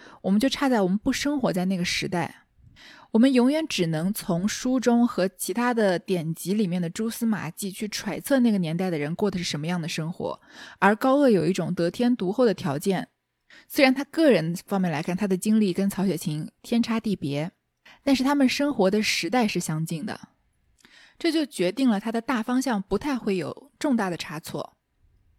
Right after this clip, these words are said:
不像我们现代人脑洞一开就常常天马行空，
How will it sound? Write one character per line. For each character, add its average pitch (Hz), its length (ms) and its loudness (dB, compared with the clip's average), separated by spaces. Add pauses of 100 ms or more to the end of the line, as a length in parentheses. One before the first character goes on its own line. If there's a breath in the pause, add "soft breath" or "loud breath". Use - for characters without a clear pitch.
(380 soft breath)
不 240 100 -4
像 294 220 4
我 208 40 6
们 180 140 0
现 233 220 0
代 240 180 2
人 165 380 -4 (120)
脑 175 200 0
洞 240 180 0
一 214 80 -2
开 220 400 -4
就 220 160 -2
常 208 240 -4
常 226 140 0
天 277 200 -4
马 190 200 -2
行 160 240 -8
空， 180 260 -6